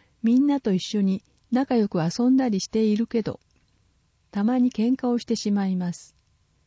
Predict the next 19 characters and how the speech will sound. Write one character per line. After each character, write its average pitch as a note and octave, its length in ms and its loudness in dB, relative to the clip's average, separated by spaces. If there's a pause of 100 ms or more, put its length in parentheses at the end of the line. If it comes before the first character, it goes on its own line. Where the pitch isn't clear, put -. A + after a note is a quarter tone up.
(460)
で C4+ 120 2
も A3 160 2
み G#3 160 2
ん C#4 80 4
な D#4 140 -2
と A#3+ 120 -4
話 G#3+ 300 0
し A#3 160 -2
合 A3+ 80 0
っ - 20 -8
て - 340 -10 (280)
仲 G#3+ 280 -2
直 C#4+ 220 2
り F#3 120 -2
が D#3 120 -4
で C#3 120 -10
き D#3 140 -10
ま D3 180 -10
す。 - 180 -20